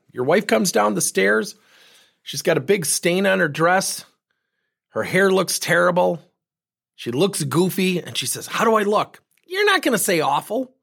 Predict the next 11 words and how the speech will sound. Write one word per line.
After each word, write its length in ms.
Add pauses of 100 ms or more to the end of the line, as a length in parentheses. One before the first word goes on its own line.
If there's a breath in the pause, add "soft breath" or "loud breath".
(500)
You're 140
gonna 140
do 140
what? 300 (240)
"Oh, 140
you 160
look 140
great." 560 (1600)
In 100
the 100
workplace, 840